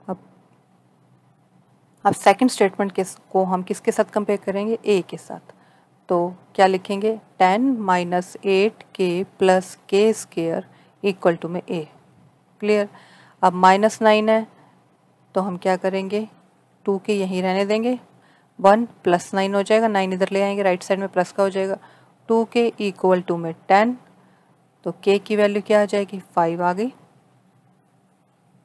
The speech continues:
ठीक है, अब यहाँ से निकालते हैं हम ए की value। अब देखिए, ए की value हम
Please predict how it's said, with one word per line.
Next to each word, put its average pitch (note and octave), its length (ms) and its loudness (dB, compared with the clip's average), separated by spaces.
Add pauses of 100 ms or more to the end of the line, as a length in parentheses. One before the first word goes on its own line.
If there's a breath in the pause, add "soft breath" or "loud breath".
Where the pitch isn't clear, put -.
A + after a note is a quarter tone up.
(720)
ठीक G#3 220 0
है, A#3 120 0 (420 soft breath)
अब G3+ 220 2 (200)
यहाँ F#3+ 220 4
से F#3+ 140 -4
निकालते F3+ 500 0
हैं F#3+ 60 -2
हम G#3+ 240 -2 (120)
ए G3 180 4
की F3+ 140 -8
value। D#3+ 320 -6 (680)
अब F#3+ 80 0
देखिए, F3 400 -6 (400)
ए G3+ 100 2
की G3 140 -6
value F#3 260 0
हम G#3 180 -4